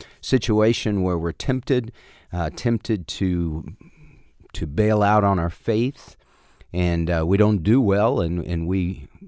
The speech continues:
crumble and fall just as he did, and we can feel like the Lord is done with us and that there's no, uh, coming back to him, that we have messed up too greatly.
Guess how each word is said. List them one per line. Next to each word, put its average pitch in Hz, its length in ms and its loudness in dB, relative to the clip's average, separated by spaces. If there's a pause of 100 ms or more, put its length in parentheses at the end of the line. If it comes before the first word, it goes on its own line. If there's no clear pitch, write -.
(120)
crumble 110 400 2
and 85 140 0
fall 95 300 2
just 95 320 -2
as 80 120 -4
he 101 160 -4
did, 98 380 -2
and 82 180 -4
we 87 120 -4
can 85 160 -6
feel 95 180 -4
like 90 220 -2
the 78 100 -8
Lord 90 260 -2
is 90 200 -4
done 95 340 0
with 104 220 0
us 98 400 -2
and 73 180 -4
that 71 140 -8
there's 87 320 -2
no, 92 380 0 (440)
uh, 80 160 -2
coming 98 400 0
back 98 300 0
to 92 80 -2
him, 92 400 0
that 73 120 -2
we 80 140 0
have 76 160 -2 (140)
messed 107 400 -2
up - 180 -2
too 104 320 0
greatly. 92 640 -2